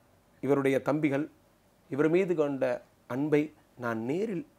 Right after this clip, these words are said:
பார்த்தவன். இவர் போன்ற ஒரு ஆளுமை நமக்கு வர வேண்டும் என்று இறைவனை பிரார்த்திப்பவன். யாமறிந்த மொழிகளிலே தமிழ் மொழி போல் இனிதாவது எங்கும் காணோம் என்று அன்று பாரதி சொன்னான். நான் அவரை பார்த்ததில்ல.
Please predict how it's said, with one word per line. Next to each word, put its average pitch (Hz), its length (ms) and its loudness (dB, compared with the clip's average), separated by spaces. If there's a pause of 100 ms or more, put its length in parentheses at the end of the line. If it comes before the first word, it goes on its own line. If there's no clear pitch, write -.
(260)
பார்த்தவன். 120 480 0 (800)
இவர் 139 160 2
போன்ற 196 340 10
ஒரு 151 140 10
ஆளுமை 156 640 8 (100)
நமக்கு 131 320 0
வர 135 160 6
வேண்டும் 156 280 2
என்று 131 360 -2
இறைவனை 151 540 8
பிரார்த்திப்பவன். 135 760 2 (800)
யாமறிந்த 196 560 12
மொழிகளிலே 165 560 6
தமிழ் 160 220 2
மொழி 165 180 2
போல் 139 300 0
இனிதாவது 143 540 4
எங்கும் 143 300 -2
காணோம் 123 440 0 (380)
என்று 127 300 2
அன்று 123 340 0
பாரதி 143 380 2
சொன்னான். 120 340 -8 (340)
நான் 120 200 -4
அவரை 123 240 -2
பார்த்ததில்ல. 131 540 -6